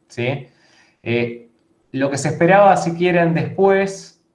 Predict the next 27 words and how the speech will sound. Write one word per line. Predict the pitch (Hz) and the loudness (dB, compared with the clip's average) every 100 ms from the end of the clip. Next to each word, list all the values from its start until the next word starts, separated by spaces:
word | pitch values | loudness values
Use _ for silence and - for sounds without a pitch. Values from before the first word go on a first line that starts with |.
| _ | _
también | 131 143 165 | -6 -2 -2
era | 175 165 165 - | 0 2 0 -2
describir | 135 127 156 165 180 | -10 -10 -2 -2 -2
cómo | 175 165 | -4 -6
se | 170 - | -8 -10
opera | - 175 175 185 185 | -6 -4 -2 -4 -6
con | - 127 | -10 -10
un | 139 147 | -10 -10
documento | 143 139 143 151 165 | -12 -10 -10 -10 -10
derivado, | 147 156 180 185 175 175 214 - _ _ _ _ _ _ _ _ | -8 -2 2 4 4 0 -2 -12 _ _ _ _ _ _ _ _
que | 175 202 214 - - _ | 0 0 0 -6 -20 _
en | 139 | -10
términos | 156 185 190 175 | -4 -2 -2 -2
de | 165 | -2
descomposición, | 165 156 147 143 156 - 196 202 202 190 | -4 -6 -8 -10 -12 -8 -6 -4 -4 -4
lo | 147 135 | -4 -6
que, | 135 123 117 113 113 110 107 - 110 107 - | -8 -8 -8 -6 -6 -6 -8 -12 -14 -14 -14
a | 113 | -12
lo | 123 | -12
que | 123 | -10
apuntaba | 120 139 143 165 170 | -10 -10 -4 -2 -2
era | 156 - | -2 -4
justamente | 139 160 160 170 180 165 143 | -8 -4 -2 -2 -2 -4 -6
repetir | 131 147 151 165 214 196 | -4 -2 0 0 0 -2
toda | 202 185 | 0 0
la | 160 | 0
explicación, | 131 135 135 139 - 190 185 185 202 208 | -4 -8 -8 -8 -4 -2 -2 -6 -12 -18